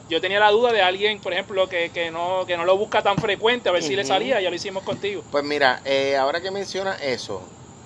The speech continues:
Speaker 2: has tenido la oportunidad, y te estoy cambiando <laughs> la esencia de lo que hablamos en un comienzo random, pero es pa' ver.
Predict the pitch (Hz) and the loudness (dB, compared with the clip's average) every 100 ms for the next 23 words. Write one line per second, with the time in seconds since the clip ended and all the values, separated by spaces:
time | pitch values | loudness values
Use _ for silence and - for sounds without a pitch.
0 | - 131 - - 180 202 202 196 190 - | -6 -4 -2 -6 -4 -2 0 0 -4 -4
1 | 190 180 165 165 170 - - - - - | -8 -4 -2 -2 -4 -16 -20 -20 -18 -10
2 | 135 127 131 127 156 156 147 147 156 143 | -8 -6 -8 -6 -4 -4 -6 -6 -4 -4
3 | 139 127 - - - 151 156 131 - - | -2 -4 -8 -12 -6 -2 0 -2 -4 -20
4 | - 131 127 135 127 147 147 147 151 143 | -2 0 2 0 -2 0 0 0 0 0
5 | 139 143 151 147 147 143 151 160 151 139 | 0 -2 -6 -6 -6 -6 -6 -4 -4 -2
6 | 160 160 147 127 120 113 - 135 113 | -4 -6 -8 -4 -4 -4 -2 -2 -2